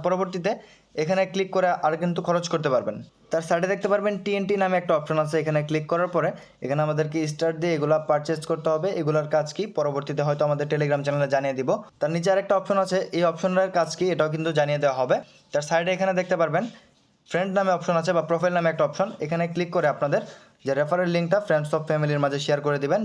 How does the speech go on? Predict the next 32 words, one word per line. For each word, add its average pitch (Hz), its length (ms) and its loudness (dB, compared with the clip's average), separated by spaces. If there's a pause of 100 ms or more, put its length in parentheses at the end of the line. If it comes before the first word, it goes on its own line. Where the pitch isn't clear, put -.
Just 143 260 0
এতটুকুই 170 420 -2
কাজ, 185 120 0 (360)
এখানে 170 260 -2
প্রত্যেকে 170 380 0
জয়েন 156 200 2
করে 165 180 0
নেবেন। 185 180 0 (320)
আর 139 160 0
কিছুক্ষণ 185 420 -2
পর 185 160 2
পর 190 160 2
আপনার 170 160 0 (120)
এনার্জিগুলো 160 400 0
অ্যাড 156 200 2
হবে, 156 160 0 (340)
এখানে 156 240 -2
ক্লিক 170 220 -4
করে 180 100 2 (120)
same 147 160 0
to 170 120 -2
same 180 200 0
color 156 280 4
match 147 240 0
করে 143 160 2
আপনারা 156 220 0 (340)
এখানে 156 240 -2
ক্লিক 165 240 -2
করে 170 180 2
দিবেন। 190 180 2 (100)
তারপরে 151 340 0
কিন্তু 156 140 0